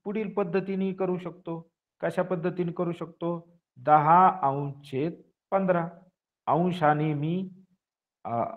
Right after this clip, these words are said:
अंश आणि छेद रूपात जर आपण लिहिलं तर छेदाने मी अंशाला भागिले असतो. मग आता या ठिकाणी पूर्ण भाग जात नाही, पंधराच्या पाढ्यामध्ये पाच तर नाही,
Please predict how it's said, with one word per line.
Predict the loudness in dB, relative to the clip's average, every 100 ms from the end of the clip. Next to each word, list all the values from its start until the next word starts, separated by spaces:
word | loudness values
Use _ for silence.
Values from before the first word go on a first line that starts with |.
| -2
अंश | 0 2 4
आणि | 4 2 -2
छेद | -2 0
रूपात | 2 2
जर | 4 4
आपण | 2 0
लिहिलं | -2 -2 0 -2 -6 _ _ _ _ _
तर | 0 0
छेदाने | -2 2 8 8 6 0
मी | 0
अंशाला | 0 0 -4 -2 0
भागिले | 2 2 2 4
असतो. | 4 4 -8 -12 -14 _ _ _
मग | 4
आता | 4 6
या | 6
ठिकाणी | 6 4 0 0
पूर्ण | 0 -2 0 2
भाग | 4 6 6
जात | 6 6 6
नाही, | -4 -6 2
पंधराच्या | 2 6 4 4 2
पाढ्यामध्ये | 4 4 2 -2 -6
पाच | 0 2 2 2
तर |
नाही, | 0 0